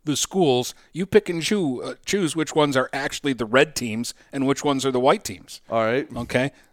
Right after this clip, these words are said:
Speaker 1: Dakota.
Speaker 2: Red.
Speaker 1: Grosse Pointe South.
Speaker 2: R-, I think they're in the red.
Speaker 1: They're a white team.
Speaker 2: Okay.
Speaker 1: Roseville.
Speaker 2: White.
Speaker 1: They're in the red.
Speaker 2: Really?
Speaker 1: Yep. Ford.
Speaker 2: White.
Speaker 1: They're in the white.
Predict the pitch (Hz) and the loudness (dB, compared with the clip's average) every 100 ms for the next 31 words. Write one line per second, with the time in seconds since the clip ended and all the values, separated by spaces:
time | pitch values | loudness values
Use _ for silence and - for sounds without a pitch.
0 | _ _ 123 - 160 156 208 - _ 113 | _ _ -2 8 10 10 4 -4 _ -2
1 | 107 113 120 - 131 143 - 147 156 - | 0 0 -2 0 4 4 4 0 0 4
2 | 127 127 170 - _ _ _ _ _ _ | 8 8 4 -8 _ _ _ _ _ _
3 | _ _ - _ 120 117 123 120 113 110 | _ _ -20 _ -8 -4 -4 -4 -8 -12
4 | 110 113 110 110 98 113 - _ _ 139 | -16 -16 -12 -4 -2 -2 -6 _ _ -6
5 | 135 120 123 117 113 113 110 110 123 147 | -6 -6 -4 -4 -4 -6 -2 2 2 0
6 | 143 _ _ _ 113 104 123 135 123 - | -8 _ _ _ -10 -6 0 2 2 0
7 | 107 123 113 117 107 117 _ _ _ 120 | -6 -6 -6 -2 -4 -4 _ _ _ 0
8 | 117 123 143 180 - - - _ 123 120 | 2 4 2 2 0 -18 -20 _ -4 -2
9 | 104 107 - - 107 110 123 131 110 135 | 0 -4 -10 -12 -6 -2 0 2 0 -2
10 | _ _ 113 156 120 82 - 113 120 - | _ _ 6 6 6 0 -12 -8 -8 -8
11 | _ - 131 127 170 170 _ _ _ _ | _ -8 4 6 6 2 _ _ _ _
12 | _ - 120 95 - _ _ _ - 107 | _ -2 -2 -2 -8 _ _ _ -10 -6
13 | 120 131 113 110 | -4 -2 -2 -2